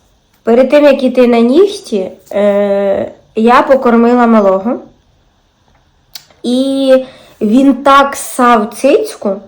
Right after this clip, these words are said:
що мені було боляче. Мені навіть так не було боляче, коли, е, перші рази він там ссав, сосок болів. А то саме в цицьки мені аж пекло, як він ссав.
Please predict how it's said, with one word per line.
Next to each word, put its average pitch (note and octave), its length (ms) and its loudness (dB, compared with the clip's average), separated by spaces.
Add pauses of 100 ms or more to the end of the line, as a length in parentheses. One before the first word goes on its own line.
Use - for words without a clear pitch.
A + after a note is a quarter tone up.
(240)
що - 180 -2
мені A#3+ 320 6
було C4 260 4
боляче. A3 720 2
Мені A3+ 240 0
навіть B3 260 2
так A#3+ 180 -2
не A#3+ 80 0
було A3+ 260 0
боляче, D4 440 0
коли, A#3+ 460 2 (380)
е, G#3 320 4
перші A3+ 760 0
рази A#3+ 300 2
він G#3 180 0
там G3+ 220 -4
ссав, F#3+ 380 -4
сосок A3+ 520 0
болів. F#3 340 -4 (260)
А G3+ 100 -2
то C4+ 180 2
саме B3 320 2
в A3+ 100 0
цицьки D4+ 480 -2
мені G#3+ 260 2
аж A3+ 180 2
пекло, A#3+ 420 0
як G3+ 200 -2
він G3+ 180 -4
ссав. F3 440 -8